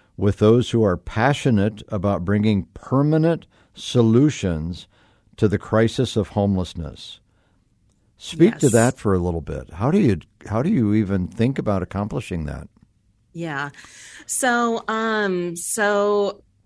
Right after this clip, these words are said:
Speaker 2: everything that we do here is in collaboration because the problem is bigger than just us.
Speaker 1: Yes.
Speaker 2: And, um, and I t-,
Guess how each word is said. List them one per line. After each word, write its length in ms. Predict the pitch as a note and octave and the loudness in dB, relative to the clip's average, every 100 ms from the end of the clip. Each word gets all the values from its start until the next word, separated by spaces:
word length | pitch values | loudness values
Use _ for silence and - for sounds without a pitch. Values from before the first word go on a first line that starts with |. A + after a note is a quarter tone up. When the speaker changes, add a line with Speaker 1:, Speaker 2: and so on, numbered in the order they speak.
| _ - | _ -4
Speaker 2:
everything 460 | A3+ B3+ B3+ B3+ | -2 -2 -4 -2
that 120 | G#3+ D#3 | -4 -4
we 120 | E3 | -4
do 240 | D3+ D3+ | -4 -4
here 260 | E3 E3+ E3+ | -4 -4 -4
is 160 | E3+ | -4
in 100 | E3+ | -6
collaboration 800 | D#3+ E3+ C#3+ D3 D3 C#3+ D3+ A#3 | -8 -4 -2 -2 -4 -4 -6 -8
because 280 | A#3+ C4 B3 | -8 -8 -8
the 60 | A#3 | -8
problem 440 | - G#3+ G#3 F#3+ | -6 -6 -4 -6
is 140 | E3 | -6
bigger 320 | - D#3+ D#3+ D#3 | -6 -8 -6 -8
than 200 | D#3 D#3 | -8 -8
just 240 | D3 - | -10 -8
us. 400 | C#3 C#3+ G#3+ - | -6 -6 -8 -8
Speaker 1:
Yes. 460 | F2+ D2+ - - _ _ | -8 -8 -14 -20 _ _
Speaker 2:
And, 400 | G#3+ G#3 G3 F#3 | -6 -2 -2 -2
um, 460 | F#3+ F3+ E3+ E3 E3 - | -2 -2 -2 -4 -6 -8
and 240 | F3 F3 | -8 -6
I 340 | E3+ F3+ F3+ | -4 -2 -2
t-, 80 | F3+ | -4